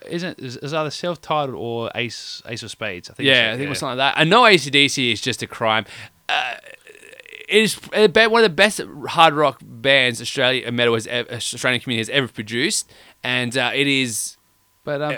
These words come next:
Speaker 1: Back in
Speaker 2: yeah.
Speaker 1: Black is, like, the fourth most selling record of all time. It's like, come on, man, that's, like, our shining light, and you guys don't put
Speaker 2: And
Speaker 1: it
Speaker 2: you
Speaker 1: in
Speaker 2: can't
Speaker 1: there.
Speaker 2: do it. You can't do it, can you, Rolling Stones? You know what I mean? Um,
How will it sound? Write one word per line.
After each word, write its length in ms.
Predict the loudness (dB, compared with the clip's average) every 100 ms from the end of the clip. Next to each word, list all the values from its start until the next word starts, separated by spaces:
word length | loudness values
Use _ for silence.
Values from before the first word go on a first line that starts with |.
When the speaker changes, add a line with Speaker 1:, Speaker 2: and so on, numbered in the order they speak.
| -4
Speaker 1:
Back 200 | -4 -4
in 60 | -4
Speaker 2:
yeah. 40 | -2
Speaker 1:
Black 120 | -2 -4
is, 60 |
like, 80 | -10
the 60 | -12
fourth 400 | -10 -6 -6 -4
most 220 | -6 -6 -6
selling 360 | -8 -8 -8
record 260 | -8 -8 -10
of 80 | -10
all 140 | -10
time. 460 | -8 -4 -4 -6 _
It's 120 | -12 -10
like, 120 | -12 _
come 180 | -10 -4
on, 160 | -4
man, 180 | -4 -6
that's, 240 | -6 -4 -4
like, 160 | -6 -2
our 180 | -2
shining 380 | -2 -4 -4 -4
light, 280 | -4 -2 -2
and 80 | -4
you 140 | -8
guys 280 | -6 -4 -6
don't 320 | -10 -10 -10
put 120 | -6 -2
Speaker 2:
And 40 |
Speaker 1:
it 20 |
Speaker 2:
you 60 | -2
Speaker 1:
in 40 |
Speaker 2:
can't 140 | 2 4
Speaker 1:
there. 80 | 4
Speaker 2:
do 200 | 2 2
it. 60 |
You 80 | 0
can't 320 | 4 6 6
do 160 | 4 2
it, 80 | 2
can 200 | 0 0
you, 100 | 0
Rolling 240 | 0 -2
Stones? 400 | -6 -6 -6 -8
You 60 | -8
know 80 | -6
what 60 |
I 40 | -6
mean? 280 | -4 -4 -6
Um, 720 | -6 -4 -2 -2 -4 -8 -12